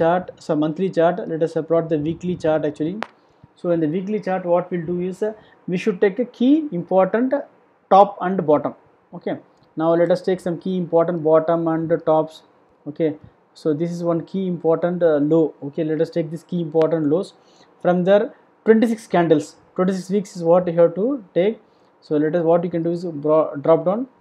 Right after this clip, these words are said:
see date range, select here date range. Let us take this, uh, twenty-two, twenty-six bars. Okay,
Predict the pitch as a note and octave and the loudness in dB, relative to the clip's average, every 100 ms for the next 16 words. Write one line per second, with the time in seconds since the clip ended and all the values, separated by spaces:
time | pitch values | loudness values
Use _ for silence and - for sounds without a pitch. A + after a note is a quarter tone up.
0 | _ _ _ A#3+ D4 - _ _ _ _ | _ _ _ -4 -4 -6 _ _ _ _
1 | _ - D3+ C#3 E3+ F3 C3+ A#2+ - _ | _ -14 -4 4 4 4 0 -2 -12 _
2 | E3+ E3 D#3+ D#3 D#3 D#3 F3 G3+ G#3 _ | 0 0 0 -2 -2 -2 -6 -8 -12 _
3 | _ _ _ _ - F#3 - - D#3+ D#3 | _ _ _ _ -8 -4 -4 -2 -4 -4
4 | F#3 - A3 B3+ - _ _ _ _ _ | -8 -6 -8 -8 -12 _ _ _ _ _
5 | _ _ _ _ _ - D#3 D#3 D3+ D#3+ | _ _ _ _ _ -10 -6 -6 -8 -8
6 | E3+ F3 F#3 F3+ - - _ _ _ _ | -6 -4 -6 -10 -20 -20 _ _ _ _
7 | _ _ _ _ _ _ _ D#3+ D3+ D3+ | _ _ _ _ _ _ _ -4 -4 -4
8 | - E3+ C#3 C#3 C3 - _ D#3 D3+ | -12 -14 -6 -6 -6 -12 _ -18 -16